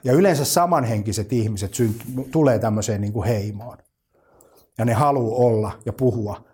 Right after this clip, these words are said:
niinku sen heimon sisällä olevista asioista, riippumatta siitä, mikä yhteiskunnallinen asema heillä on, ää, mitkä,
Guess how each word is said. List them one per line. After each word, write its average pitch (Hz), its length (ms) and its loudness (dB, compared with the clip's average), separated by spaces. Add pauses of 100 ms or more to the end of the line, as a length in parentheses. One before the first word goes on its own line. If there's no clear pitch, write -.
(140)
niinku 110 220 -4
sen 107 160 -2
heimon 113 440 2
sisällä 104 420 -2 (140)
olevista 98 600 -4
asioista, 95 440 -8
riippumatta 156 560 -2
siitä, 101 340 -4 (320)
mikä 202 220 2
yhteiskunnallinen 117 800 -2
asema 98 360 -8
heillä 92 440 -6
on, 90 320 -6 (480)
ää, 92 500 -2 (120)
mitkä, 147 380 2